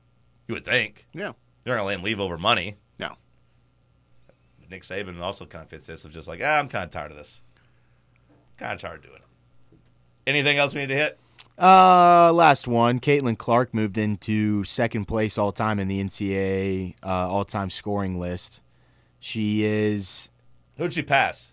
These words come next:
Speaker 3: Um, she passed
Speaker 1: And Bob, do you know who number one is? You know who she's chasing for the all-time scoring leader?
Speaker 2: I do. That would be Kelsey Plum.
Speaker 1: How about that?
Speaker 3: And
Speaker 1: Big
Speaker 3: she
Speaker 1: brain on
Speaker 3: passed
Speaker 1: Bob.
Speaker 3: Kelsey Mitchell.
Speaker 1: She passed Ke-, Kelsey Mitchell?
Speaker 3: Mm-hmm.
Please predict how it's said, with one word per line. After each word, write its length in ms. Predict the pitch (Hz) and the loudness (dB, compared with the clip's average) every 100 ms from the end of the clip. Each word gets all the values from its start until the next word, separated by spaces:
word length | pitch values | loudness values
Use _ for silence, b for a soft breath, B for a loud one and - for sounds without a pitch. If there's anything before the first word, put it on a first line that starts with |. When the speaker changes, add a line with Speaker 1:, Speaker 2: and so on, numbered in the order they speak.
| _ 113 | _ 0
Speaker 3:
Um, 540 | 113 117 117 117 113 | 2 4 4 2 0
she 120 | - | -4
passed 720 | 120 139 151 156 151 - - 113 | -4 4 6 6 4 0 -6 -8
Speaker 1:
And 140 | 104 | 0
Bob, 260 | 127 139 127 | 4 4 2
do 80 | |
you 60 | 127 | -4
know 160 | 127 127 | -2 -2
who 80 | |
number 240 | 127 120 110 | -4 -6 -4
one 240 | 117 123 | -4 -4
is? 180 | 92 80 | -4 -8
You 80 | 90 | -10
know 120 | 101 | -10
who 60 | 98 | -10
she's 180 | 95 - | -12 -6
chasing 520 | 113 110 87 82 80 | -4 -4 -6 -14 -16
for 120 | 95 | -12
the 60 | 92 | -8
all-time 360 | 90 85 87 82 | -8 -8 -12 -12
scoring 340 | 95 87 82 | -16 -14 -14
leader? 180 | 80 - | -16 -8
Speaker 2:
I 140 | 98 98 | -4 -4
do. 300 | 101 165 104 - | -2 -6 -8 -10
That 140 | 113 | -8
would 80 | 107 | -8
be 80 | 101 | -8
Kelsey 340 | - 110 - | -4 -4 -4
Plum. 320 | - 110 95 - | -8 -8 -6 -2
Speaker 1:
How 100 | 117 | 2
about 260 | 117 113 | 2 4
that? 240 | 117 95 - | 2 2 0
Speaker 3:
And 120 | 107 | 2
Speaker 1:
Big 140 | 190 143 | 4 6
Speaker 3:
she 20 | |
Speaker 1:
brain 220 | 180 175 | 10 10
on 60 | 170 | 10
Speaker 3:
passed 120 | 160 | 8
Speaker 1:
Bob. 360 | 165 156 104 85 - | 8 8 6 0 -8
Speaker 3:
Kelsey 360 | - 131 - 110 | 0 2 2 0
Mitchell. 500 | 110 104 76 69 - _ _ - | 0 -2 -6 -12 -20 _ _ -14
Speaker 1:
She 80 | 107 | -4
passed 340 | 117 131 123 | 4 4 4
Ke-, 320 | 131 127 - | 0 -2 -4
Kelsey 300 | - 123 120 | -2 -2 -2
Mitchell? 400 | 117 120 135 127 | -6 -6 -2 -4
Speaker 3:
Mm-hmm. 320 | 101 90 101 | -4 -6 -6